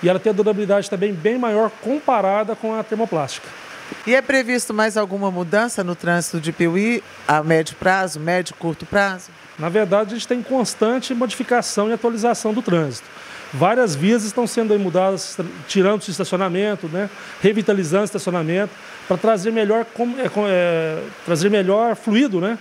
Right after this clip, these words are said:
Speaker 1: de trânsito em torno das vias, porque, é, infelizmente, Piuí não foi planejado pro fluxo que tem hoje. Caminhões grandes, é, ônibus em excesso. Então, assim, está crescendo muito a nossa, a nossa atividade aí de trânsito. E estamos com quase vinte e cinco mil veículos aí na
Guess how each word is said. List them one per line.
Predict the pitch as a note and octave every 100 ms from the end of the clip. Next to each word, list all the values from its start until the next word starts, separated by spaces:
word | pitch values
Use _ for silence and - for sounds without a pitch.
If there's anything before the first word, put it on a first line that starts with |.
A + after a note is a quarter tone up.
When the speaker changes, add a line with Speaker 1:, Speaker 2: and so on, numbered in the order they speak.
| - - -
Speaker 1:
de | F3+
trânsito | F3 F#3+ B3 - - - - -
em | E3
torno | F3 F#3
das | F3 F3
vias, | D3 A3 A#3+
porque, | -
é, | A3 A3 A3+ B3
infelizmente, | A#3 C4+ G3 G3+ A3+
Piuí | - B3+ A3
não | A#3 B3+
foi | - A3+
planejado | A#3 A#3 G#3+ D#3+ F3+ F#3+ -
pro | G3
fluxo | - G3+ -
que | A3
tem | G#3 A#3
hoje. | F3+ D3+ A2+ - - -
Caminhões | D#3+ F3 F#3 C#3+
grandes, | D#3+ G3+ G3+ E3 B2+ - - - -
é, | D#3 D3
ônibus | E3+ G#3 F#3+ E3
em |
excesso. | F3 - F3+ G3+ F#3 - - - - -
Então, | D3+ G3+ A3+
assim, | A3+ G3+ E3+
está | E3+ -
crescendo | G#3+ G#3+ A#3+ A#3+
muito | F3+ G#3 B3 -
a | F3
nossa, | F3 E3 F3
a | E3+ D#3+
nossa | E3+ D3+
atividade | F3 E3 D#3 D#3+ D3+
aí | D3+ D#3 C#3+ F3+
de | C#3
trânsito. | C#3+ D#3+ A3 A#3+ - - - - - -
E | E3 E3 D#3+
estamos | C#3 G3
com | F#3+
quase | E3 F#3+ E3+
vinte | F3+ G3+
e |
cinco | - F3
mil | F3+
veículos | E3+ E3+ F3+ E3 C#3
aí | D#3+
na | D#3+ D#3 D#3 D3+ D3 D#3